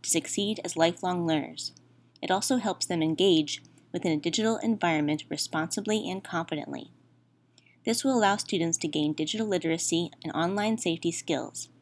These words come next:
It teaches them how to look up, select, and streamline and choose authentic sources of information. Where can we find resources?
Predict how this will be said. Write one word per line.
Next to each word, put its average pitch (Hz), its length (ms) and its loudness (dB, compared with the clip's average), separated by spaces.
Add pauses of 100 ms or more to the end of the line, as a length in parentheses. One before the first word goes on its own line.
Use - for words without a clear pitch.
(220)
It 170 80 -8
teaches 233 360 0
them 147 320 0
how 165 160 -6
to 160 100 -4
look 160 260 0
up, 156 260 0
select, 165 560 -4
and 156 140 -4
streamline 165 720 0 (340)
and 220 140 0
choose 147 400 2
authentic 175 500 -2
sources 151 500 -2
of - 140 -10
information. 160 720 -2 (1300)
Where 185 120 2
can 254 160 4
we 269 100 10
find 175 360 0
resources? - 720 -2